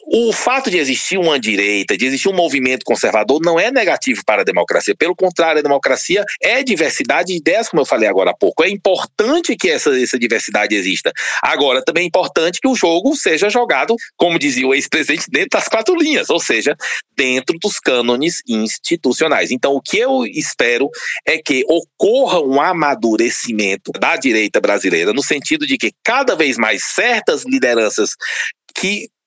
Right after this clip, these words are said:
prezam pelo diálogo, que não são poucas, possam se destacar, que o debate continue a ocorrer mais, insisto, na imprensa,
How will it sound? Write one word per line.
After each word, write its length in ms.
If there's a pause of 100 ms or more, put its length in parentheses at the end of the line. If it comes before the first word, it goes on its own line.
prezam 480
pelo 220
diálogo, 400
que 120
não 240
são 220
poucas, 400 (100)
possam 640
se 180
destacar, 680 (260)
que 120
o 80
debate 640
continue 640
a 80
ocorrer 420
mais, 260
insisto, 440
na 160
imprensa, 720